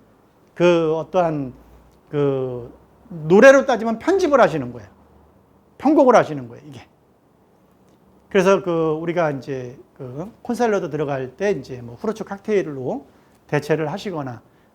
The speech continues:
그래서 이것도 제가 판매량을 좀 봤어요. 우리 전체 가맹점의 한판 떡볶이 판매량과, 어, 프루지오 시티점의 한판 떡볶이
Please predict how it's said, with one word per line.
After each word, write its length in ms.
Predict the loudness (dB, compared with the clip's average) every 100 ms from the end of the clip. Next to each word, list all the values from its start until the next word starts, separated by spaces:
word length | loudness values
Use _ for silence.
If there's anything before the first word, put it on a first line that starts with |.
| -10
그래서 200 | -2 2
이것도 280 | 2 0 0
제가 260 | 4 4
판매량을 460 | 4 2 4 4 0
좀 160 | -2
봤어요. 500 | -4 -2 0 0 0 -10 _ _ _ _ _ _
우리 120 | -2 2
전체 280 | 2 2
가맹점의 840 | 2 2 0 -2 0 2 2 0 -8 _
한판 400 | -8 -6 -2 -2
떡볶이 580 | -2 -2 0 -2 -4 -8
판매량과, 840 | -4 0 4 4 2 -4 -6 -8 -10 _ _ _ _ _
어, 380 | -6 -4 -4 -6
프루지오 320 | -4 0 2
시티점의 880 | 0 -2 -6 2 2 4 2 0 -6 _ _ _ _
한판 340 | -6 -2 0 0
떡볶이 760 | 0 0 -4 -2 0 0 -4